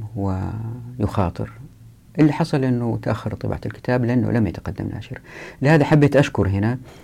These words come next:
الأخ محمد صبحي من دار النشر اللي في الأردن، والكتاب موجود. وضعت، آه، رابط في أسفل الشاشة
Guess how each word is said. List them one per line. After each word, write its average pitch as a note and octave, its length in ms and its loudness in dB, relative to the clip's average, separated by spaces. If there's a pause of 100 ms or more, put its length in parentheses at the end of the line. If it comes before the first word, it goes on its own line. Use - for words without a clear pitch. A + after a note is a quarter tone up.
(200)
الأخ F2+ 1120 0
محمد G#2+ 300 2
صبحي C3+ 420 0
من G#2 320 -2 (240)
دار G2+ 580 4 (200)
النشر G#2 520 0 (200)
اللي G#2 360 -4
في - 100 -10
الأردن، C#3+ 580 2 (560)
والكتاب A2+ 540 2
موجود. A#2 480 4 (300)
وضعت، G#2 520 0
آه، G#2 640 -4
رابط A2 540 2 (540)
في G2+ 200 -4
أسفل G2+ 480 -6
الشاشة D3 720 -2